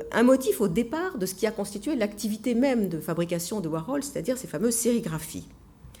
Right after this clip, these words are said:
Dans un entretien avec Glenn O'Brien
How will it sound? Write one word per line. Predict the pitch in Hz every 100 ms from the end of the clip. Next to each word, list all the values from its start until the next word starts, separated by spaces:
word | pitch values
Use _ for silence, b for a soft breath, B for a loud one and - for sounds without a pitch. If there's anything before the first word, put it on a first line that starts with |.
| B B B
Dans | 214 269
un | 330
entretien | 320 330 269 - 285
avec | 220 185 147
Glenn | 180 196
O'Brien | 175 143 139 160 247 359